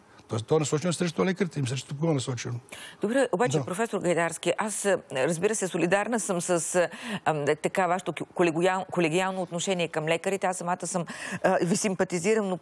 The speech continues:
Speaker 2: не може да не признаете, че има източване на Здравната каса. Не може да,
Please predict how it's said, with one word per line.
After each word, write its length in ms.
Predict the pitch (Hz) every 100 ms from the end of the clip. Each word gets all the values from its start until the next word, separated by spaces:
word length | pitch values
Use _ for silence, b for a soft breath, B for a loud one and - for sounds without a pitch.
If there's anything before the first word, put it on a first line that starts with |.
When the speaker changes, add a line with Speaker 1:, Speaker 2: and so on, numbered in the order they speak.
| - -
Speaker 2:
не 120 | 175
може 200 | 196 269
да 60 | 277
не 80 |
признаете, 500 | 214 165 165 170 170
че 140 | 160 175
има 120 | 135
източване 460 | - 113 - 80 101
на 120 | 117
Здравната 380 | - 82 - 135
каса. 260 | - 170
Не 80 | 180
може 260 | 208 285
да, 100 | 233